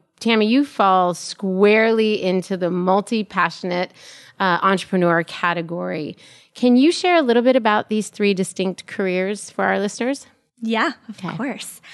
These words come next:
Speaker 2: Um, so to start, I am an actor. Uh, I first started acting when I was very small, and the minute I got the bug, I basically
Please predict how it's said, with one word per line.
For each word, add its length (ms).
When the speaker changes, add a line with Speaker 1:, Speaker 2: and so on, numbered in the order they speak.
Speaker 2:
Um, 520
so 680
to 160
start, 680
I 60
am 140
an 80
actor. 600
Uh, 400
I 460
first 480
started 260
acting 340
when 120
I 40
was 140
very 240
small, 680
and 300
the 60
minute 680
I 200
got 240
the 60
bug, 360
I 180
basically 840